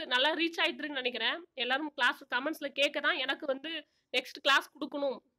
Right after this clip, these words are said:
அப்படின்றது தோணுது. நானே ஒரு ரெண்டு நாள் class கொடுக்கலனாலும், அஹ், கமெண்ட்ஸ்ல பதிவு பண்றீங்க, "Daily class கொடுங்க" அப்படின்றது.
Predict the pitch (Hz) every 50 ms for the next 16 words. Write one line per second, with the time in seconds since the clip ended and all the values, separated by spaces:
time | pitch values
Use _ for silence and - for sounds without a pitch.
0 | _ _ - 220 226 226 269 269 262 277 302 - - 247 240 240 233 220 196 -
1 | 233 226 247 277 311 339 320 302 294 277 269 285 285 302 359 359 311 277 294 -
2 | - - 302 285 - 285 277 269 269 285 339 403 - _ _ _ _ _ _ _
3 | _ _ 277 269 269 - 285 294 349 453 - - 381 370 302 311 294 359 359 -
4 | 330 285 285 285 277 247 233 262 294 302 320 302 285 247 269 277 - _ 277 254
5 | 247 240 233 226 226 220 233 226 208 202 196 233